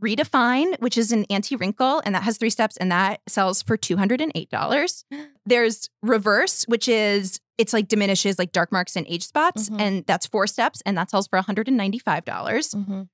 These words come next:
Speaker 1: Recharge is, like, anti-aging for younger women. It's aimed at, like, women in their twenties and thirties, so kind
Speaker 2: Mm-hmm.
Speaker 1: of like preventative anti-aging. That's three steps. That's a hundred and thirty-four dollars. And then, uh, Unblemished is for adult acne, and that's four steps, and it's a hundred and eighty-six dollars.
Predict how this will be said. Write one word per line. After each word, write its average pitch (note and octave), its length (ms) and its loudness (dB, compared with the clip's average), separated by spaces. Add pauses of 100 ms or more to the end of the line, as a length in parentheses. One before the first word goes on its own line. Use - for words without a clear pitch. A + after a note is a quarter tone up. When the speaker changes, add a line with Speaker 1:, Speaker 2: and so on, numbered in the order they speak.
(100)
Speaker 1:
Recharge B3+ 800 2
is, A#3+ 280 4
like, G#3 260 0
anti-aging G3+ 560 0
for G3 120 -2
younger F#3+ 340 0
women. D4+ 320 2
It's A3+ 120 -2
aimed G3+ 180 -2
at, G#3 60 0
like, F#3+ 140 -2
women F3 200 0
in E3+ 60 -2
their F3 100 -2
twenties E3+ 340 -2
and E3+ 140 -6
thirties, G3 720 -2
so - 140 -2
kind G3 100 -4
Speaker 2:
Mm-hmm. F3+ 80 0
Speaker 1:
of G3 60 -4
like - 160 -14
preventative G3+ 480 -6
anti-aging. D4 600 -2 (240)
That's B3 220 0
three B3 140 0
steps. - 260 0
That's G#3 160 -2
a F#3 60 0
hundred G3 240 -2
and F3 120 -6
thirty-four G3+ 380 -4
dollars. D#4+ 420 0 (240)
And A3 100 4
then, A3+ 160 2
uh, A3+ 120 2 (100)
Unblemished B3 540 2
is G3+ 100 -2
for G#3 240 2
adult G3+ 280 0
acne, F#3 380 0
and F#3 120 -4
that's F#3 120 -6
four F#3 180 0
steps, - 260 -2
and F3+ 100 -2
it's - 80 -6
a F3 40 -4
hundred F3 260 0
and - 80 -8
eighty-six - 440 -8
dollars. - 520 -4